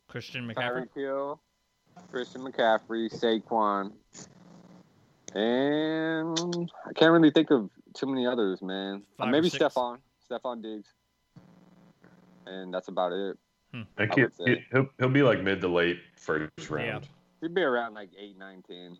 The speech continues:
Speaker 1: Yep.
Speaker 3: Mm-hmm.
Speaker 1: Yep. Uh, okay, let's get to our third down, which is our third place matchups in Pro League. It was Eric.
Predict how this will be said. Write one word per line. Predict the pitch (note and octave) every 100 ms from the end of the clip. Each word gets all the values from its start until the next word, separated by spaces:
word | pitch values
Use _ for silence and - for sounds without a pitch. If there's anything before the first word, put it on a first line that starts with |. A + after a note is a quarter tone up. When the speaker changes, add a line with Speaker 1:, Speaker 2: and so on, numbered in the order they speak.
| _ _
Speaker 1:
Yep. | A2 G#2
Speaker 3:
Mm-hmm. | F2 E2+ D#2
Speaker 1:
Yep. | - _ _ _ _ - _ _ _ _ - -
Uh, | F3+ F#3+ G#3+
okay, | A#3+ F4+ - - - -
let's | C#3+
get | - F#3
to | F3
our | E3
third | - G3 F#3
down, | D4+ A3 A3+ -
which | A#2
is | B2
our | B2
third | - C#3 C3+
place | D3+ C#3
matchups | D3 D3 C#3+ C3+ -
in | B2
Pro | A2 C3+ C#3+
League. | D3+ D#3+ D#3 - - - -
It | B2 B2
was | A#2+ A#2+ A#2 A#2+ A#2 A2 - _ _ _ _ _ _ -
Eric. | D#3+ B3